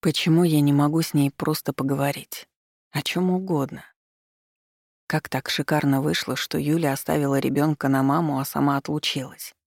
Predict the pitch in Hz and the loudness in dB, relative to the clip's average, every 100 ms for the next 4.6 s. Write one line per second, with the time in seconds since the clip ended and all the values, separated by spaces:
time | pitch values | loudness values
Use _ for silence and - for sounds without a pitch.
0 | _ _ _ _ _ _ _ _ - 147 | _ _ _ _ _ _ _ _ -4 -2
1 | 143 156 - 151 147 143 147 - 151 - | 0 0 0 2 2 4 0 0 -4 -2
2 | 147 143 147 151 139 127 - - _ _ | 0 2 2 0 -2 -4 -10 -20 _ _
3 | _ _ _ _ - 175 196 170 143 143 | _ _ _ _ -8 -6 0 0 2 2
4 | 139 143 135 - - | 2 0 -4 -16 -20